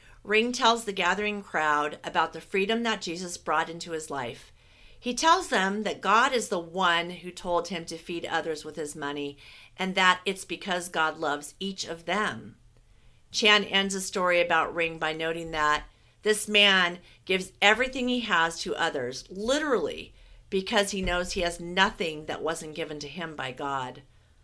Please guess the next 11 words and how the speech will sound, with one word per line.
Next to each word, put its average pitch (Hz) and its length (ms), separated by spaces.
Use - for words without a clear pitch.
Murray 208 360
ends 190 260
today's 185 340
devotion 175 560
with 151 140
these 175 240
words 165 260
to - 100
each 185 240
of 151 120
us. 139 400